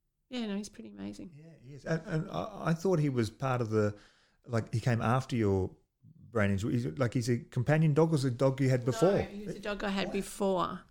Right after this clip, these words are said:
Speaker 1: And I was actually worried coming home to him because before, like, he was, uh, what is he? He would have been an eight-year-old lab, so very excitable, very enthusiastic for life.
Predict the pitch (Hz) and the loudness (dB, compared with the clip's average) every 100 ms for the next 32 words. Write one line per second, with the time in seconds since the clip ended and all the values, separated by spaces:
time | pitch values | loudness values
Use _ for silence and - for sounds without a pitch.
0 | _ _ _ - 196 196 208 196 - 190 | _ _ _ -6 0 0 0 -2 -4 -2
1 | 185 175 180 180 - 185 175 175 180 180 | 2 2 0 -4 -6 -6 -4 -6 -6 -6
2 | 180 - 180 170 170 - 180 202 190 202 | -6 -8 -6 -8 -12 -18 -10 -8 -6 -10
3 | _ _ _ - 175 - 202 185 165 - | _ _ _ -16 -16 -10 -2 0 -2 -4
4 | 185 170 - 175 175 175 185 - - _ | -6 -6 -6 -4 -4 -6 -10 -14 -18 _
5 | _ _ _ _ _ _ _ _ _ _ | _ _ _ _ _ _ _ _ _ _
6 | _ _ - 180 170 170 208 - 180 185 | _ _ -14 -10 -8 -8 -10 -16 -16 -12
7 | 180 175 190 - _ 214 220 202 185 190 | -12 -10 -14 -16 _ -12 -4 -2 -2 -4
8 | 180 180 190 185 185 175 170 175 - _ | -6 -6 -6 -6 -6 -6 -6 -10 -16 _
9 | _ 165 156 - - - 180 180 196 196 | _ -12 -10 -12 -14 -12 -10 -10 -6 -4
10 | 180 - - 175 165 180 180 185 196 190 | -4 -6 -6 -4 -4 -4 -8 -8 -4 -2
11 | 175 175 170 185 170 180 160 - 185 - | 0 -2 -4 -6 -6 -6 -8 -8 -14 -12
12 | 180 170 160 165 175 - | -10 -6 -6 -8 -12 -20